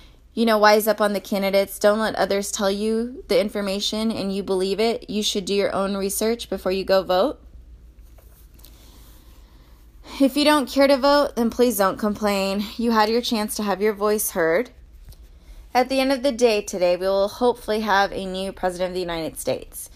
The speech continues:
Note that half the nation will be utterly disappointed with the results.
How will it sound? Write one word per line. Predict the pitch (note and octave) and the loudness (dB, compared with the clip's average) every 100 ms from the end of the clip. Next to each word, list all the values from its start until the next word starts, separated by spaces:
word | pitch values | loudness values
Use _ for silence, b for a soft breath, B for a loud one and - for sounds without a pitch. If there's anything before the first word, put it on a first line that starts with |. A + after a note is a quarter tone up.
| b b b b b | b b b b b
Note | A3+ C4 C4 - | 2 4 4 2
that | G#3+ G#3 | 0 4
half | G#3+ A#3 | 4 4
the | B3+ | 0
nation | A3+ F#3+ G3 A3 | 0 0 -2 -4
will | G#3 G3+ | -2 -2
be | G3+ | 0
utterly | F3+ G#3 G#3+ A3+ | 0 0 -2 -2
disappointed | G#3 G3+ G3+ - F#3+ G3 | -4 -6 -6 -6 -4 -2
with | F#3 F#3 | -4 -6
the | E3+ | -4
results. | F3 E3+ D#3+ - - - | -4 -2 -4 -4 -12 -18